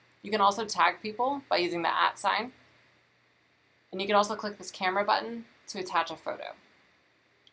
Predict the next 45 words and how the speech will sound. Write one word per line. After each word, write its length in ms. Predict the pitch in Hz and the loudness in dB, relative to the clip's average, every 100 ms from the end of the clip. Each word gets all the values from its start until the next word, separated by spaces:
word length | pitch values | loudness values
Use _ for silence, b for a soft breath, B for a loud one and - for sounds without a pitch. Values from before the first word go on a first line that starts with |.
| - | -6
After 200 | 175 170 | -4 -2
you're 120 | 202 208 | 0 4
done, 240 | 175 170 | 6 6
you 100 | 170 | 2
just 120 | 165 | -4
click 200 | 180 170 | -8 -10
tweet 400 | - 180 180 220 | -8 -2 -2 -2
and 100 | - | -4
it 60 | 156 | -4
will 100 | 160 | -4
send 240 | - 165 | -2 -2
it 60 | 165 | 2
out 220 | 160 160 | 2 2
to 60 | 170 | 0
all 160 | 160 | -2
of 100 | 156 | -4
your 100 | 156 | -8
followers. 680 | - 143 - - - - - _ _ _ _ _ _ _ _ _ _ - | -4 -4 -4 -10 -14 -12 -12 _ _ _ _ _ _ _ _ _ _ -2
There 160 | 214 208 | 4 6
are 40 | |
also 320 | 202 220 269 | 6 6 4
lots 240 | 233 214 220 | 6 4 4
of 80 | |
other 240 | - 165 202 | 0 0 0
ways 340 | 214 233 226 | -2 -4 -4
to 80 | - | -6
interact 460 | 185 175 175 180 175 | -4 0 0 -2 -10
with 200 | 170 - | -14 -10
people 240 | 185 190 | -6 -4
you're 100 | 175 | -4
following 540 | 175 160 170 214 233 214 | 2 4 4 0 -2 -6
and 80 | |
your 100 | 160 | -6
followers 540 | 156 156 160 175 190 - | -2 0 2 0 -2 -4
from 200 | 180 160 | -6 -4
your 120 | 160 | -4
homepage. 600 | 160 143 - - - - _ _ _ _ _ _ _ _ _ _ _ _ | -2 -4 -6 -18 -16 -16 _ _ _ _ _ _ _ _ _ _ _ _
If 120 | 190 | -6
you 80 | 214 | -4
click 220 | 208 240 240 | -2 0 2
any 200 | 277 277 | 2 0
tweet, 360 | - 180 185 - _ _ - | -2 -2 -2 -8 _ _ -2
it'll 140 | 175 | 0
expand 460 | 165 - - 165 170 | 0 0 0 0 4
it. 220 | 208 - | 2 2